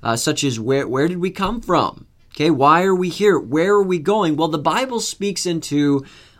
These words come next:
all of those questions, and it is the truth. So, because of that, we understand that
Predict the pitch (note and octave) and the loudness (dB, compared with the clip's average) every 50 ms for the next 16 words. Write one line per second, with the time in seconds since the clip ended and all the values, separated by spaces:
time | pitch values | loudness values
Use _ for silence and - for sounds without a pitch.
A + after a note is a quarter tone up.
0 | _ _ - - E3 G3+ A#3+ A#3+ A3+ D3+ D3+ C#3+ C3+ C3 - - - A2+ G2+ - | _ _ -2 2 2 4 4 2 2 4 4 4 4 2 0 -4 -4 -4 -4 -4
1 | - - - D2+ - - - - - _ _ - - _ _ _ - A#2+ B2+ B2+ | -8 -10 -12 -14 -14 -14 -14 -14 -16 _ _ -20 -20 _ _ _ -4 -2 -2 -2
2 | B2+ - C#3 C3 - - D#3 F#3+ A#3 A#3+ A3+ G3 D#3+ D#3 D#3 - - - C3+ C#3 | -2 -4 -8 -8 -6 -4 -2 -2 -2 -2 -4 -4 0 0 0 0 0 -2 0 0
3 | B2+ G2 - - - - - - _ _ _ _ _ _ _ - - - E3+ E3 | 0 0 -2 -8 -16 -20 -20 -20 _ _ _ _ _ _ _ -10 -4 0 2 4
4 | D#3+ D3+ C#3+ C#3+ C3+ - - _ _ - - _ _ _ _ _ - B2+ C#3+ C#3+ | 4 4 4 2 0 -6 -12 _ _ -20 -20 _ _ _ _ _ -8 -8 -6 -4
5 | - C4 D#4+ - C#4+ F#3+ F#3+ F#3+ F3+ D#3+ D3+ D3 - - - - - - _ - | -2 -2 0 0 -2 -2 0 0 2 2 0 0 -2 -6 -16 -20 -20 -20 _ -20
6 | _ - - - - - - - - _ _ - - - - - - - - - | _ -20 -20 -20 -20 -20 -20 -20 -20 _ _ -20 -20 -20 -20 -20 -20 -20 -20 -20
7 | - - - - - B2+ C3+ D#3 E3+ G3+ A3+ A3 E3+ D#3 D#3 - - G3+ F#3+ A3 | -20 -20 -20 -10 -4 2 4 4 4 4 2 2 2 2 2 0 -2 -4 -4 -2
8 | F#3+ D3 B2 A2+ G#2 G#2 A#2+ C#3 - - - - - - - - - - - A#2+ | -2 0 0 -2 -2 -4 -6 -10 -14 -18 -20 -20 -20 -20 -20 -20 -20 -14 -6 -2
9 | C3 C3+ C3+ B2+ B2 B2 A#2 - - | 0 0 0 0 0 -2 -4 -6 -12